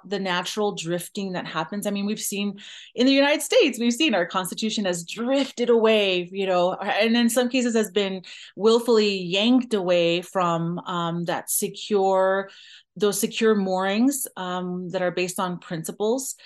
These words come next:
on, on gov-, principles of governance, that it can happen to anybody. So I, like, how do we hedge against that?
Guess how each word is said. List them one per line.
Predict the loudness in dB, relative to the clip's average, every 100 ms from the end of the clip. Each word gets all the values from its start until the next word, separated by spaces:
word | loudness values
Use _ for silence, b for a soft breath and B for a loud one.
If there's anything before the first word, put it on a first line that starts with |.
| B B B _
on, | -6 -6 -6 -6
on | -6 -6
gov-, | -6 -8
principles | -12 -10 -8 -8
of | -6
governance, | -6 -4 -2 -2 -2 -6 -12 _ _ -16
that | -6 -4 -2 -4
it |
can | -6 -4
happen | -4 -4 -4
to | -6 -6
anybody. | -6 -6 -8 -6
So | -2 0 0 -2 -6
I, | -4 -2 0 -2 -2
like, | -4 -2
how | -2
do | 0
we | -2
hedge | -2 -4 -4
against | -6 -8 -6
that? | -8 -8